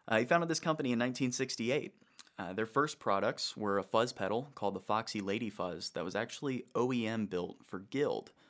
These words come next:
Um, when it was branded in-house, it was called the Axis Fuzz, and it was riding on the success and the fame of the Satisfaction sound of the Rolling Stones.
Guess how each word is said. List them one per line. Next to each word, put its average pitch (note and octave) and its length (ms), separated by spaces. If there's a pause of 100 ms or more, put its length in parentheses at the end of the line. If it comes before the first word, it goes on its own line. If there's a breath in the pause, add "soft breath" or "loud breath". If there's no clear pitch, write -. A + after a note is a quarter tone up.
(340 soft breath)
Um, F2+ 380
when G#2+ 140
it G#2+ 60
was G#2 140
branded G2+ 400
in-house, G#2+ 500
it - 40
was - 120
called G2 200
the F#2+ 120
Axis F#2+ 400
Fuzz, A#2+ 420 (800)
and G2+ 240
it - 60
was G2+ 140
riding A#2 340
on A2 200
the G2+ 80
success G#2+ 500
and G2 80
the - 40
fame G#2+ 320
of F2+ 60
the F2+ 60
Satisfaction G2 840
sound F#2+ 340
of F#2 60
the F#2+ 80
Rolling G2 360
Stones. - 460